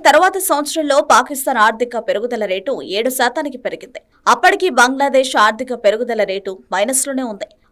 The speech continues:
పాకిస్తాన్, బంగ్లాదేశ్ ఆర్థిక సంవత్సరాలు ప్రతి ఏటా జూలై ఒకటిన ప్రారంభమై తర్వాత ఏడాది జూన్ ముప్పైన ముగుస్తాయి. యాభై రెండేళ్ల తర్వాత ఆర్థిక సర్వే ప్రకారం రెండు వేల ఇరవై మూడు జూన్ ముప్పైతో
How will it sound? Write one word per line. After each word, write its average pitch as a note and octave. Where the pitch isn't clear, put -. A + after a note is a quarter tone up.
పాకిస్తాన్, G4+
బంగ్లాదేశ్ D4+
ఆర్థిక C4+
సంవత్సరాలు A3+
ప్రతి -
ఏటా A#3+
జూలై B3+
ఒకటిన A#3
ప్రారంభమై G#3+
తర్వాత G4+
ఏడాది C#4+
జూన్ B3
ముప్పైన A3
ముగుస్తాయి. -
యాభై G#3+
రెండేళ్ల B3+
తర్వాత C4+
ఆర్థిక C#4
సర్వే B3
ప్రకారం G#3+
రెండు C#4+
వేల F4+
ఇరవై C4+
మూడు C4+
జూన్ B3
ముప్పైతో A#3+